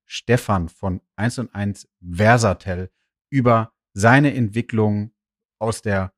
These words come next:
Uni, wissenschaftlicher Mitarbeiter hin zu Data Analyst. Und jetzt führt er auch ein sehr großes Team, wovon er dann auch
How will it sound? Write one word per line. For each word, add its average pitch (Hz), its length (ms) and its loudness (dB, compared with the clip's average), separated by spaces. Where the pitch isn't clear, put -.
Uni, 156 380 4
wissenschaftlicher 127 640 0
Mitarbeiter 107 640 4
hin 110 200 0
zu 110 160 -4
Data 120 460 2
Analyst. 104 480 0
Und 101 260 -2
jetzt 113 460 2
führt 123 260 2
er 107 180 2
auch 104 140 -2
ein 101 260 -6
sehr 104 260 2
großes 110 500 0
Team, 120 400 2
wovon 98 360 -2
er 98 100 4
dann 98 300 0
auch 92 300 -6